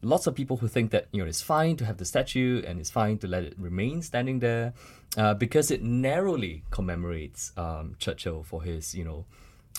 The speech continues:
I guess, you know, political prowess or statesmanship or something like that, um, especially during the Second World War. So the, the, the idea here is that,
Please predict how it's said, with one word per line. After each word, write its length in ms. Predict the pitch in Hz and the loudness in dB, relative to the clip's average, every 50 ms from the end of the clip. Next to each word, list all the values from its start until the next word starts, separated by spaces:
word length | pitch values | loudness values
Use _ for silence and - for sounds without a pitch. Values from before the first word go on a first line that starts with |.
| - - - - - | -14 -14 -18 -14 -10
I 100 | - - | -8 -8
guess, 300 | 87 - 85 80 - - | -6 -6 -6 -6 -6 -8
you 80 | 92 82 | -8 -10
know, 100 | 78 78 - - - - - - - - - - - - - - | -10 -12 -14 -18 -20 -20 -20 -20 -20 -20 -20 -20 -20 -20 -14 -8
political 420 | - 104 87 87 85 90 80 87 87 | -6 -6 -6 -6 -6 -8 -10 -12 -12
prowess 560 | - - - 95 90 85 82 80 80 78 - | -8 -2 0 0 0 0 -2 -6 -10 -10 -10
or 180 | 87 80 82 | -8 -8 -8
statesmanship 720 | 80 - - - 95 82 - 104 90 82 - - - - - | -8 -6 -6 -6 -6 -6 -6 -10 -8 -8 -6 -8 -8 -8 -6
or 80 | 78 | -6
something 300 | - - 101 92 - 82 | -4 -2 -2 -2 -4 -4
like 160 | 76 73 67 - | -8 -10 -10 -10
that, 240 | 76 - - - - - - - - - | -12 -12 -12 -14 -20 -20 -20 -20 -12 -8
um, 160 | - 92 87 76 | -6 -6 -4 -4
especially 460 | 107 - - - 107 - - 110 98 | -4 2 4 4 4 4 2 -4 -4
during 260 | 85 98 85 78 80 | -4 -6 -8 -8 -10
the 60 | 80 82 | -10 -10
Second 340 | - - 82 - 90 90 | -10 -10 -8 -8 -8 -6
World 180 | 85 78 73 71 | -6 -6 -8 -6
War. 160 | 71 73 - | -6 -6 -4
So 140 | - - 170 | -2 -2 -2
the, 100 | 131 131 | 0 -2
the, 140 | 135 139 123 | -4 -4 -6
the 260 | 113 - - - - | -4 -2 0 2 4
idea 320 | 120 127 127 180 208 233 | 4 4 4 2 2 2
here 280 | 208 170 - 180 170 143 | 0 2 2 4 6 6
is 180 | 120 104 95 - | 6 4 2 2
that, 240 | 110 95 87 - | 0 0 0 -2